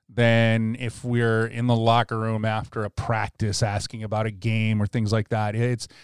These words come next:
you can actually get a little bit more into the personal side of, of folks' lives and, and what's been going on here. But this podcast is also, and this is what I really am glad when people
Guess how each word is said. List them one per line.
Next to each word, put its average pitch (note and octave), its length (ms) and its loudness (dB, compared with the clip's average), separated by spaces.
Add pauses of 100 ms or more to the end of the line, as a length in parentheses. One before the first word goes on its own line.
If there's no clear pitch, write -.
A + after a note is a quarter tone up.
(280)
you C3+ 120 -2
can E3 120 0
actually D#3+ 320 2
get C#3 240 4
a C3+ 60 0
little C3+ 200 6
bit C3 180 6
more B2 480 6 (640)
into C3 300 2
the A2+ 100 2
personal C#3 520 0
side C3 400 2
of, A#2+ 140 0
of B2 160 -6
folks' C3 360 0
lives B2 520 4
and, G#2+ 280 -10
and G#2 160 -14
what's G#2+ 240 -12
been G#2+ 160 -8
going A2 200 -2
on A2 120 -4
here. C#3 260 0 (300)
But B2+ 140 0
this F#3 200 2
podcast D3 580 4
is A2+ 100 2
also, B2+ 340 6
and A2 100 2
this C#3+ 180 4
is A#2 80 0
what A2 200 2
I G2+ 100 0
really A#2 720 2 (480)
am A2 160 -8
glad A2+ 360 4
when G#2+ 140 0
people A2+ 440 2